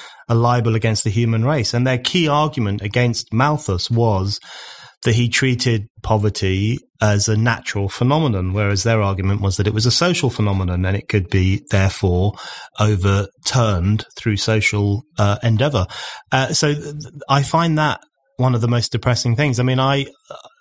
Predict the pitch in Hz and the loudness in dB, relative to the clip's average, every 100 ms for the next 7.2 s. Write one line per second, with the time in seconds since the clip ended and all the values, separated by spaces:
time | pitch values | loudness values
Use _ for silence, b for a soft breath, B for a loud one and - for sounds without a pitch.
0 | _ _ - - 101 107 107 - 110 - | _ _ -20 -10 -4 -2 -2 -2 0 2
1 | 98 - 104 113 104 104 - 107 - 104 | 0 0 0 0 2 0 0 -2 0 -2
2 | - - 123 113 110 104 110 113 113 107 | -2 -2 0 2 0 0 0 2 0 2
3 | 113 107 - 107 110 107 117 104 104 - | 2 0 0 0 0 0 -2 0 -2 -2
4 | - 120 - 107 107 110 107 - B B | 0 0 2 2 2 2 0 -4 B B
5 | B B 120 120 110 117 113 110 104 104 | B B 0 2 2 2 2 2 0 0
6 | - - 156 - - 98 95 104 104 95 | -2 0 0 0 -4 -2 -2 -2 -2 0
7 | 98 | 0